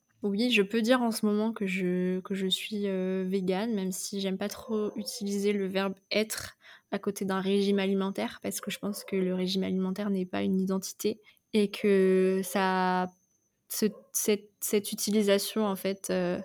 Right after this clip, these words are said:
erronée, euh, je pense, euh, ne sert pas forcément le combat, parce que, euh, beaucoup de gens pensent que pour se végétaliser, il faut être végane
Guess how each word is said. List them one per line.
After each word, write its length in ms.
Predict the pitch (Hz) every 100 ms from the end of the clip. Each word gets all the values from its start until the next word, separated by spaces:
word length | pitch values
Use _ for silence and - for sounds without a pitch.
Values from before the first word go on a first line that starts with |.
| - - - -
erronée, 880 | 220 214 220 220 220 233 233 233 -
euh, 720 | 190 185 180 175 175 180 185
je 120 | -
pense, 340 | - 208 - -
euh, 180 | 185
ne 140 | 180 185
sert 240 | - 196
pas 120 | 220
forcément 520 | 220 202 - 202 208 208
le 220 | 202 185
combat, 440 | - 202 190 208 -
parce 180 | -
que, 320 | - 185 190 185 - - _ -
euh, 480 | 190 180 180 185 180
beaucoup 300 | 185 190 -
de 120 | 196 202
gens 180 | 196 208
pensent 380 | 208 214 - -
que 320 | 208 202 202 -
pour 380 | - 202 190 202
se 160 | -
végétaliser, 800 | 202 202 190 190 185 185 196 196
il 80 | 202
faut 240 | - 202 -
être 180 | 190 190
végane 540 | 190 185 190 202 208